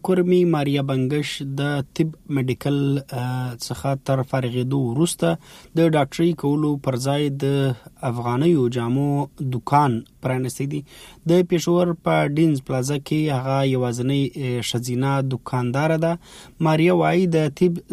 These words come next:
زده کړو له بشپړولو وروسته یې غوره وګڼله چې خپل شخصي کاروبار پیل کړي. بل خوا د خیبر پښتونخوا د سوداګرۍ خونې مشر وایي هڅه کوي چې د ښځو لپاره کاري، آه، موقع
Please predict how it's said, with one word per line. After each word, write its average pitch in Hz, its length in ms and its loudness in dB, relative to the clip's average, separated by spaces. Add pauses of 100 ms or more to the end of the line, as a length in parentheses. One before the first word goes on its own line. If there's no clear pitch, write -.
زده 147 280 2
کړو 135 400 0
له 127 100 2 (340)
بشپړولو 131 600 0
وروسته 165 420 0
یې 160 100 2 (280)
غوره 160 300 4
وګڼله 139 420 -4 (100)
چې - 100 -6 (140)
خپل 147 260 -4 (180)
شخصي 139 420 -4
کاروبار 127 520 0 (380)
پیل 139 260 -8
کړي. 156 160 -4 (400)
بل 170 140 6
خوا 165 100 2 (100)
د 156 220 4
خیبر 147 320 -2
پښتونخوا 143 400 -6
د 139 100 -6
سوداګرۍ 139 640 -2
خونې 156 300 0 (260)
مشر 165 340 0
وایي 135 300 0
هڅه 165 260 -2
کوي 147 300 0
چې 170 100 4 (460)
د 165 160 4
ښځو 170 260 0
لپاره 147 540 0
کاري، 131 260 0 (320)
آه، 135 420 -2
موقع 123 300 -2